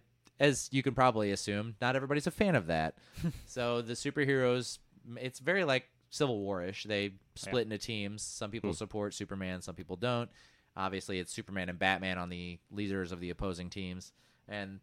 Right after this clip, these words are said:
Speaker 1: that's what the video game's based on, which is by the people that make Mortal Kombat, and it's superhero combat, but the comic is really good, too. And the story is still going.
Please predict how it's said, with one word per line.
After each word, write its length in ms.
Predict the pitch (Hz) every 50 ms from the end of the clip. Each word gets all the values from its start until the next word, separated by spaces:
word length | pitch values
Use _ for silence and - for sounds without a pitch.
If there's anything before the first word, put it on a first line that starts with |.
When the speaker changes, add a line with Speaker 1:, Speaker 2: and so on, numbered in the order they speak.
| _
Speaker 1:
that's 160 | - 113 117 -
what 80 | 113 98
the 40 |
video 240 | 95 95 95 95 90
game's 240 | 85 85 85 85 -
based 280 | - 90 85 82 - -
on, 160 | 87 85 85
which 160 | 90 - -
is 80 | 104 -
by 180 | - 127 120 110
the 80 | 107
people 220 | 113 113 - 95 95
that 60 | 92
make 180 | 92 87 - -
Mortal 200 | 90 82 82 85
Kombat, 520 | - 139 143 143 139 135 127 123 123 117
and 140 | 110 95 92
it's 140 | 87 - -
superhero 380 | 113 - - 95 101 92 90
combat, 460 | - - 92 90 87 87 87 85 85 -
but 120 | 90 85
the 80 | - -
comic 340 | - 127 143 131 98 82 -
is 100 | 80 78
really 180 | 85 82 78 78
good, 180 | 80 80 76 -
too. 360 | - - 98 90 87 82 82 _ - - - - - - - _ -
And 160 | - 127 131
the 40 | 120
story 320 | - - 185 202 214 156
is 60 | 113 -
still 260 | - - 147 135 120
going. 440 | 95 107 104 92 82 76 73 82